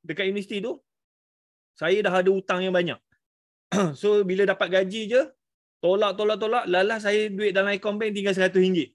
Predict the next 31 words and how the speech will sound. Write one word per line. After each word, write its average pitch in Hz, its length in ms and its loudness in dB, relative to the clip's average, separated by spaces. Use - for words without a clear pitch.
Ah, 139 320 -4
nak 147 160 -8
tunggu 170 240 -2
gaji 170 480 -2
lagi 147 320 -2
dua 165 160 0
minggu. 233 320 -2
Ah, 131 240 -4
memang 143 320 -6
sengsara 156 640 0
kan? 156 240 -2
So, 214 480 0
masa 170 240 -2
tu 202 160 -6
saya 202 480 2
memang 180 320 -4
tak 160 240 -6
ada 180 80 2
pilihan 170 480 -2
lain, 160 320 0
terpaksa 165 640 -4
cari 156 400 -2
extra 156 320 -4
income. 147 320 -4
Dan 151 160 -2
masa 156 240 -8
tu 180 160 -6
yang 170 240 -4
saya 160 160 -4
nampak 165 320 -4
adalah 156 320 -4